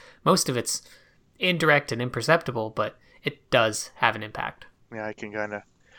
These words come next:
Speaker 2: I can see it. I'm just, my big worry, and I'm always, I, I'm kind of a pessimist. My big worry is that no matter how,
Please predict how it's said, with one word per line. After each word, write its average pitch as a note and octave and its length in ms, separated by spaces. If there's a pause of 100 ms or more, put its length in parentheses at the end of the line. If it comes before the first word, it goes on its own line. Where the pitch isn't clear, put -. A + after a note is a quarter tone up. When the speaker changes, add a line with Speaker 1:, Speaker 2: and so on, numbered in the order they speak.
(520)
Speaker 2:
I G#3 60
can D3 140
see A#2 160
it. A2+ 40
I'm E3+ 200
just, - 340 (560)
my A#2 300
big A#2+ 200
worry, A2+ 360
and C#3+ 100
I'm E3+ 140
always, G#2+ 240
I, D#3+ 240
I'm F3+ 160
kind G#2+ 180
of - 60
a - 40
pessimist. - 640 (400)
My E3 180
big D3+ 180
worry A2+ 480
is G#2+ 260
that G#2+ 280 (580)
no C3+ 80
matter C3 380
how, C3+ 680